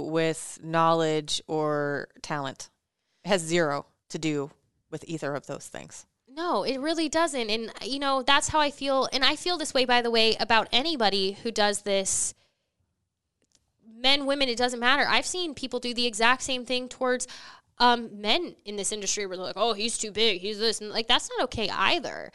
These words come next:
Speaker 1: Right.
Speaker 2: Let's just stop commenting on people's looks and just let
Speaker 1: Right.
Speaker 2: them be who they are and worry about the things that matter. Like, d-,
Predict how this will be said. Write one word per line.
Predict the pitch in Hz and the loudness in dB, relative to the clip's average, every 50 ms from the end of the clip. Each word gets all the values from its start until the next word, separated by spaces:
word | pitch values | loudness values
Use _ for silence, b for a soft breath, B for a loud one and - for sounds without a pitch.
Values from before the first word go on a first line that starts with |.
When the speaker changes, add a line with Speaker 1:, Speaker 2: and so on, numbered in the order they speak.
| B B | B B
Speaker 1:
Right. | 180 180 170 156 | -2 0 0 0
Speaker 2:
Let's | - - - - | 0 0 -2 -4
just | 381 - - | -4 -4 -2
stop | - - 302 285 - - | 2 4 4 4 2 0
commenting | - - - - 254 269 285 - 302 277 262 | -2 0 0 0 0 -2 -4 -6 -4 -2 0
on | 233 214 | -2 -2
people's | - - 247 - 233 214 - - | -2 -6 -6 -4 -4 -6 -4 -2
looks | 190 208 247 269 254 - - | 0 2 2 2 0 -2 -6
and | 202 196 185 | -8 -8 -6
just | - - - - | -6 -6 -6 -6
let | 185 180 185 185 175 | -4 0 2 2 2
Speaker 1:
Right. | 175 | 4
Speaker 2:
them | - 254 254 254 247 220 | 4 4 4 4 2 -2
be | - - 226 233 240 220 | -6 -4 -2 -2 -2 -2
who | 220 240 226 | -2 -4 -2
they | 202 214 208 208 190 | 0 2 2 4 4
are | 196 202 240 285 226 180 165 170 165 196 196 B B B B B B B | 6 6 8 8 8 6 4 2 -2 -6 -8 B B B B B B B
and | - 240 240 220 | 0 0 0 0
worry | 208 220 233 254 302 311 311 | 2 2 4 4 4 4 4
about | 294 262 262 262 254 247 247 - | 6 6 6 6 6 6 2 -2
the | - 226 | -4 -4
things | 220 - 240 233 247 233 | -4 -4 -4 -4 -4 -2
that | 214 220 208 | -2 -2 0
matter. | 202 196 202 202 202 190 185 - - | 2 2 2 2 2 0 -4 -6 -6
Like, | 190 202 202 190 _ _ - | -4 -4 -4 -4 _ _ -20
d-, | - | -20